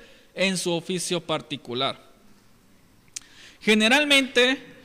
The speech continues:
los dones espirituales operan con una mayor unción a través de alguien llamado a algún oficio.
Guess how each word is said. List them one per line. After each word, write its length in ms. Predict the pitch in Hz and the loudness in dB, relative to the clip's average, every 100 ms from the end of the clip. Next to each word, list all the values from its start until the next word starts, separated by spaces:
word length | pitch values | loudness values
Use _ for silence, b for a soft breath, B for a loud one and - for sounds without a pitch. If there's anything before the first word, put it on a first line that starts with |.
| B 170 | B 2
los 220 | 208 202 | 4 4
dones 260 | 240 269 | 4 4
espirituales 640 | 262 262 233 233 240 254 - | 2 2 0 2 2 2 4
operan 460 | 220 220 226 262 240 | 2 4 2 2 2
con 160 | 226 | 0
una 220 | 233 240 | 2 0
mayor 360 | 233 202 214 233 | 2 2 2 0
unción 420 | 220 208 185 233 240 | 0 0 2 0 2
a 120 | 208 208 | -2 0
través 280 | 196 214 226 | 0 2 2
de 120 | 226 | 2
alguien 440 | 202 214 226 202 | 2 0 -2 -4
llamado 680 | 165 208 180 190 262 226 226 226 B B | 0 0 2 2 2 0 -2 -6 B B
a 140 | - 180 | -2 0
algún 420 | 175 160 196 220 | 0 -2 -2 -2
oficio. 640 | 214 254 277 - 160 123 | -2 -4 -4 -2 -4 -6